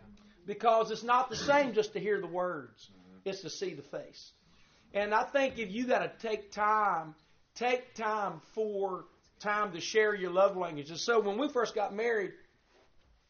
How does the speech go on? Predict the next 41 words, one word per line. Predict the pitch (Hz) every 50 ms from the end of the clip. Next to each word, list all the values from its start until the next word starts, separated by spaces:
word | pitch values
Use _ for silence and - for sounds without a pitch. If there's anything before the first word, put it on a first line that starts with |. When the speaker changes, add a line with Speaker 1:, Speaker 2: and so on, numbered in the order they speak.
| _ _ _ _
Speaker 1:
I | 226 269 277
didn't | 233 196
have | 160 139
a | -
clue | - 208 220 214
what | 185 165 143
a | 147
love | 156 165 165 147
language | 156 147 139 135 131 123 131
was. | 135 135 131 131 120 113 127 - - - _ _ _ _ _ _ -
All | 208 247 240 240
I | 254 285 294 277
knew | 247 240 240 226 220
was | 202 196 202 196 185 180 - - -
she's | - - 285 311 302 294
supposed | - 226 - 247 233 214 214 -
to | 214 196
love | 202 202 196 185 170 190
me | 196 214 214 220 202 170 139 - - _ _ _ _ _ _ _ _ _ _
the | - 196
way | 196 214 196 196 185 - -
I | - 202 214 226 233 233 220 202 175 156 - - - _ _ _ _
want | 180 180 139 - -
to | - 156
love, | 151 156 151 151 147 143 143 - _ _ _ _ _ _ _ 156
the | 202 208
way | 202 208 190 180 - -
I | 180 180 180
want | 165 160 160 160 147 -
to | 147
be | 147 147 143
loved. | 139 143 143 - - - _ _ _ _ _ _ _ _ _ _ _ _ _ _ _ _ _ _ _
Can | - 156
I | 147
get | 151 185 180
a | 165
witness | 160 170 180 170 151 143 -
of | 151 165
anybody | 175 180 180 185 180 175 175
here | - 202 202
today? | 196 190 196 - -